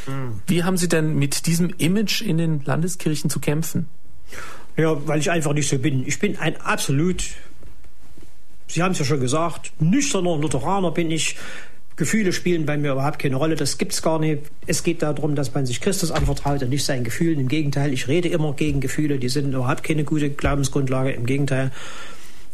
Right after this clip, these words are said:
Speaker 1: Und ich sage den Leuten immer, ihr sollt, ihr sollt glauben, es geht nicht um, um, ums Fühlen. Also, ich mache ganz normale, nüchterne Veranstaltungen als Evangelist. Das ist sechs Abende hintereinander, habe ich zwei Musiker, die mit den Leuten singen und für die Leute singen. Und ich habe dann eine halbe Stunde eine Verkündigung.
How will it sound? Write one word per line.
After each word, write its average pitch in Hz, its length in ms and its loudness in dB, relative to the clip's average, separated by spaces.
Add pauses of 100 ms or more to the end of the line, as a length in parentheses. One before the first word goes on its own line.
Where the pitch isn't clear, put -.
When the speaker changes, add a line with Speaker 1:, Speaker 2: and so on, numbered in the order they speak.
Speaker 1:
Und 151 60 2
ich 139 100 2
sage 151 200 2
den 143 160 0
Leuten 135 220 0
immer, 131 200 2
ihr 131 100 2
sollt, 123 320 -2 (100)
ihr - 80 -4
sollt 135 240 0
glauben, 156 480 2
es 123 140 -2
geht 143 160 0
nicht 135 160 0
um, 131 160 0
um, 131 80 0 (160)
ums 131 180 0
Fühlen. 131 400 0 (680)
Also, 147 360 2 (1800)
ich - 180 2
mache 160 220 2
ganz 196 360 0
normale, 165 480 2
nüchterne 139 420 0
Veranstaltungen 151 840 0 (120)
als 147 160 -2
Evangelist. 135 520 0
Das 139 100 0
ist 135 140 0
sechs 170 200 0
Abende 139 300 0
hintereinander, 139 460 2
habe 139 100 2
ich 131 100 -2
zwei 127 180 -2
Musiker, 180 540 2
die 147 80 0
mit 139 140 0
den 135 100 0
Leuten 127 240 -2
singen 185 240 2
und 117 120 -2
für 196 140 0
die 175 80 2
Leute 156 240 0
singen. 143 240 -2
Und 143 160 0
ich 120 120 -2
habe 135 160 0
dann 127 140 0
eine 123 100 0
halbe 131 200 0
Stunde 131 340 0
eine 120 140 -2
Verkündigung. 160 600 2